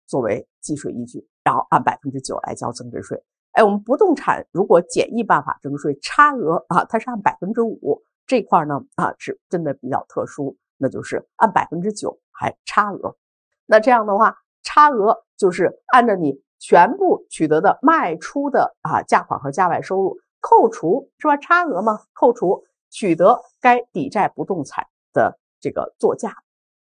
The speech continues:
那这样呢，以差额，啊，作为这个计税销售额来按百分之九交增值税，这里面就有要求了。既然呢，它是差额计税，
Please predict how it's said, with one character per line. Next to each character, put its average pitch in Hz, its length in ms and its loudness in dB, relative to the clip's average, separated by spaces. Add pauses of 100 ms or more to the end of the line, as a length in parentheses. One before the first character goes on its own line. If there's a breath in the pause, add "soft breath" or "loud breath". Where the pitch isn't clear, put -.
那 170 120 2
这 196 100 -2
样 180 160 0
呢， 147 120 -6 (180)
以 147 120 -10
差 240 260 2
额， 160 380 -2
啊， 160 140 0
作 160 160 -2
为 135 200 2 (240)
这 - 100 -10
个 - 220 -4
计 180 160 -6
税 135 140 -8
销 147 200 -4
售 139 180 -8
额 - 200 -6 (420)
来 117 220 0 (100)
按 143 140 -2
百 - 220 -4
分 139 120 -8
之 139 300 -6 (280)
九 - 320 0
交 147 180 4
增 160 180 -4
值 143 120 -2
税， 156 280 2
这 220 100 0
里 160 80 -4
面 131 120 -4
就 156 120 -2
有 - 80 -4
要 170 180 2
求 - 200 -6
了。 - 180 -4 (240)
既 359 140 2
然 269 180 2
呢， 277 160 0
它 269 140 0
是 190 200 -4
差 - 240 0
额 - 140 -4
计 - 160 -10
税， - 260 -8